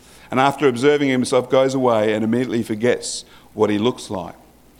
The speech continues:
But the one who intently looks into the perfect law of liberty and continues to do so,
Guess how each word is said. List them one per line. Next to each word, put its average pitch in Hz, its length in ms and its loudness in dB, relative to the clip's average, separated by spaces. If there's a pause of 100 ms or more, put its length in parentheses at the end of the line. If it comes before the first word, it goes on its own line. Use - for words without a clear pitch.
(200)
But 117 140 -2
the 135 80 4
one 156 240 0
who 139 260 2 (260)
intently 131 760 -2 (300)
looks 143 280 -2
into 127 160 0
the 117 120 0
perfect 135 420 -2
law 120 200 0
of 107 120 0
liberty 120 480 -2
and 101 140 -8
continues 123 540 -4
to 110 80 -12
do 120 240 0
so, 87 340 -8